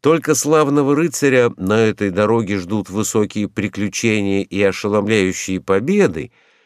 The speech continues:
а нашего незадачливого героя — служба у последовательно сменяемых им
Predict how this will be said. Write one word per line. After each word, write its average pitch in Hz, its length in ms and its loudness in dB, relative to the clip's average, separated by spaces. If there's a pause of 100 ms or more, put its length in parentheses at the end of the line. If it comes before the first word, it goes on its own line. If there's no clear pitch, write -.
(380)
а 110 120 -2
нашего 151 500 2
незадачливого 98 1120 0
героя — 76 560 -4 (280)
служба 165 840 0
у 127 200 -4
последовательно 123 1080 -2
сменяемых 110 920 -2
им 107 300 -2